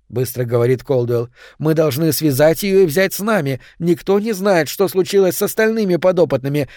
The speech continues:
Если база захвачена юнкерами, а с ней и все мои записи, то она — единственное доказательство четырёхлетней работы». «Не самое большое доказательство», — замечает Джустин.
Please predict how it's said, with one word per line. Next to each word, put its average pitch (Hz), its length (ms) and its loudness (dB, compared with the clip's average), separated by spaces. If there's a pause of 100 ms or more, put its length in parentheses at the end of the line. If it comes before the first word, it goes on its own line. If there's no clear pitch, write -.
(100)
Если 151 340 0
база 147 320 2
захвачена 151 520 -2
юнкерами, 147 680 -2 (160)
а 156 140 -2
с - 80 -8
ней 185 180 0
и 185 180 -6
все 196 220 -2
мои 170 200 0
записи, 160 560 0 (240)
то 202 160 2
она — 196 200 2
единственное 214 760 -2
доказательство 190 880 0
четырёхлетней 214 640 2
работы». 226 480 0 (580)
«Не 135 200 -4
самое 107 500 -4
большое 113 540 -6
доказательство», — 110 920 -10 (380)
замечает 117 640 -2
Джустин. 110 460 -10